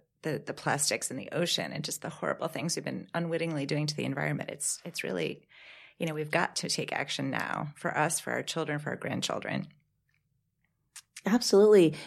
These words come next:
Speaker 2: You know what's interesting is, um, a little known fact. I lived in Costa Rica for eighteen months, and I worked, I lived in the rainforest in Costa Rica for eighteen months, and I worked with an environmental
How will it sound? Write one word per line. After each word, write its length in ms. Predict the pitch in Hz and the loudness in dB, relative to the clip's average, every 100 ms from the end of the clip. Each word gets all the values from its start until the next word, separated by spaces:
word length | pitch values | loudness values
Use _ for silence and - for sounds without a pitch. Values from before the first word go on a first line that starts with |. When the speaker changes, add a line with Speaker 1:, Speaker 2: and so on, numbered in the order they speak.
| - | 2
Speaker 2:
You 100 | 202 | 8
know 180 | 214 240 | 10 10
what's 200 | 277 214 | 8 8
interesting 580 | 190 190 196 175 160 156 | 6 6 6 6 6 4
is, 400 | - 156 156 151 | 6 8 8 8
um, 440 | 160 156 151 147 - - | 8 8 6 0 -6 0
a 60 | |
little 260 | - 185 202 | 6 10 10
known 240 | 190 180 | 12 10
fact. 460 | 151 151 156 156 - - - - | 8 6 6 4 -6 -14 -8 4
I 120 | 165 | 8
lived 280 | 170 196 220 | 10 10 8
in 100 | 202 | 6
Costa 320 | 170 - 147 | 4 4 6
Rica 340 | 151 151 147 147 | 6 8 6 6
for 140 | - | 4
eighteen 380 | 156 202 - 226 | 6 6 6 6
months, 400 | 160 143 185 - - - _ | 8 6 4 2 -10 -20 _
and 220 | 160 160 | 4 8
I 140 | 160 160 | 8 8
worked, 520 | 151 165 185 190 - - _ _ _ _ - | 10 12 10 8 -2 -10 _ _ _ _ 8
I 60 | |
lived 220 | 185 247 254 | 12 12 12
in 80 | |
the 100 | 160 | 10
rainforest 960 | 143 151 220 233 151 - - - 123 - | 10 12 12 12 12 8 0 0 0 4
in 120 | 147 | 4
Costa 360 | - 143 - 139 | 6 6 6 4
Rica 240 | 143 147 | 4 2
for 140 | - - | 0 4
eighteen 340 | 147 147 151 | 4 4 6
months, 300 | 143 151 151 | 6 6 4
and 100 | 151 | 8
I 100 | 147 | 8
worked 360 | 147 160 170 - | 10 10 8 8
with 240 | 160 151 | 6 8
an 80 | 151 | 6
environmental 1000 | 147 147 156 160 156 151 151 151 151 | 6 8 6 6 6 4 6 6 6